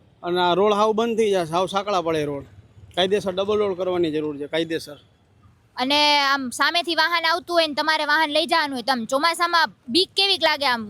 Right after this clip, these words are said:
Speaker 2: ગાડી ચલાવતી વખતે?
Speaker 1: બીક તો લાગે જ ને, ઘર બહાર લઈને બેઠા એટલે બીક તો લાગે ને, ફેમિલી ભેરી હોય તો. પણ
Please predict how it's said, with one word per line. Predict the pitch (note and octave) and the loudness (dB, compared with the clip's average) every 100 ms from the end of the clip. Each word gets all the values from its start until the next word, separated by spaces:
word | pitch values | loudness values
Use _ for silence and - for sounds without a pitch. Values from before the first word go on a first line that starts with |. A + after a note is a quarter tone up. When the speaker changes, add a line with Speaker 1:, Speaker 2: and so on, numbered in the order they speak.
| A3 | -2
Speaker 2:
ગાડી | C4 C4+ | -2 -2
ચલાવતી | C4 A#3 G#3 | -6 -6 -10
વખતે? | G3+ - - - - | -20 -20 -20 -20 -4
Speaker 1:
બીક | D#3 E3+ - | 0 0 2
તો | G3 | 2
લાગે | F3+ F#3+ G3+ | 4 2 -2
જ | G#3 | -4
ને, | A3 G#3 | -2 0
ઘર | D3 E3 | 0 0
બહાર | E3+ E3+ | 0 2
લઈને | E3+ E3 | 0 0
બેઠા | E3 E3+ E3+ E3 | -2 -4 -4 -2
એટલે | D#3 D3 | -2 -4
બીક | D3 D3+ - | -4 -6 -2
તો | E3+ | -2
લાગે | F3 F#3+ | -2 -2
ને, | G3 | -4
ફેમિલી | D#3 E3+ F3 D#3+ D3 | -2 0 0 0 0
ભેરી | D#3 D#3 | -2 -2
હોય | D#3+ | -4
તો. | D3+ G3+ C4 - - - - | -4 -8 -8 -18 -20 -20 -6
પણ | F3 F3 | 0 0